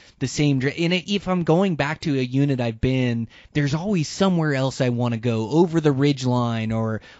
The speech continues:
over into new basins or, uh, uh, to, to a new part of the unit. I, I think, um, I love to explore as well, Dan, and it is an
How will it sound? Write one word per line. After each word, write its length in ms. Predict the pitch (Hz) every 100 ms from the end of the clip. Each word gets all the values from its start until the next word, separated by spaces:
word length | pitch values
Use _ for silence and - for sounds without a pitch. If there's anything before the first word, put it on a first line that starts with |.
| -
over 320 | 180 175 180
into 280 | 170 160 147
new 260 | 143 143
basins 680 | 127 135 135 - 123 117 117
or, 440 | 117 117 117 117 -
uh, 460 | 117 117 113 113 117 - - _
uh, 320 | 139 120 110 123
to, 380 | 117 160 147
to 220 | 139 175 151
a 40 |
new 240 | 147 185
part 360 | 165 - 143 143
of 60 | 123
the 80 |
unit. 460 | 110 113 123 117 98
I, 180 | 104 127 -
I 100 | 135
think, 280 | 175 185
um, 360 | 143 123 110 107 - - _
I 60 | 170
love 300 | 156 143 139
to 160 | 143 131
explore 800 | - - - 117 120 120 113 95
as 220 | 107 104
well, 220 | 117 113
Dan, 200 | 110 117
and 120 | 131
it 100 | 160
is 240 | 190 226 220
an 140 | 160